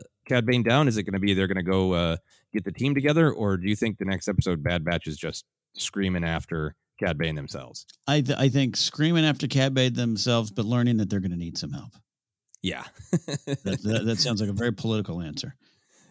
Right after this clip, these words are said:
Speaker 1: Yes. No,
Speaker 2: It's
Speaker 1: no, but I
Speaker 2: definitely
Speaker 1: think that, that is a difference between their, if they're like, "We can't track him, but we know somebody who can" kind of thing is
Speaker 2: Yeah.
Speaker 1: the next episode, or else it's just like, "Get in the ship, go."
Speaker 2: Yeah. I'm saying yes, unless you need it to be no.
Speaker 1: <laughs>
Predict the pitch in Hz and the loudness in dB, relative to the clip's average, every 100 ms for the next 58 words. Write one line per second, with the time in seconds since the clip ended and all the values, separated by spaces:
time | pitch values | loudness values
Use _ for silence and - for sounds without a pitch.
0 | _ 104 - - - - 185 180 175 269 | _ -2 -2 -6 -10 -4 0 2 2 4
1 | 196 98 110 107 117 - 107 127 147 127 | 4 2 0 2 0 0 0 4 4 4
2 | 135 131 87 90 95 92 87 87 92 - | 2 2 -2 0 2 2 2 0 0 2
3 | 90 82 80 107 104 107 95 104 98 101 | 4 4 2 0 2 0 0 0 2 2
4 | 92 90 90 92 95 87 82 - 95 95 | 2 2 0 0 0 2 2 2 2 2
5 | 92 101 98 104 98 101 104 - 170 101 | 2 0 0 0 0 0 -4 -4 -4 -2
6 | 113 104 101 110 101 117 104 104 104 110 | 0 2 0 -2 0 0 2 4 4 4
7 | 90 92 85 82 69 135 120 139 120 - | 2 0 0 0 0 0 2 4 2 -2
8 | 113 135 117 - 123 110 101 - - 180 | 2 4 4 4 4 4 2 -2 2 4
9 | 180 208 190 180 156 202 202 120 - - | 4 4 4 4 4 2 2 2 0 -4
10 | 113 147 - 113 110 170 139 - 82 80 | -2 -2 -2 -2 2 2 0 -4 -4 2
11 | 98 139 143 71 - _ _ _ - - | 4 4 2 -2 -10 _ _ _ -20 -20
12 | - - 139 - | -6 -4 -4 -8